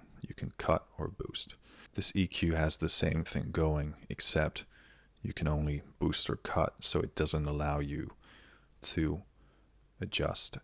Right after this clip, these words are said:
the frequency, so that's fixed. Now again, that can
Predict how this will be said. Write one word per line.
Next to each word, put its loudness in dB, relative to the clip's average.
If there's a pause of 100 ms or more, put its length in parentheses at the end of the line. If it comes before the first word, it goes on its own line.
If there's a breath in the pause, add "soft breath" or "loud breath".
(160)
the -6
frequency, 0
so 4
that's -2
fixed. -4 (540 loud breath)
Now 0
again, 0 (400)
that 0
can -2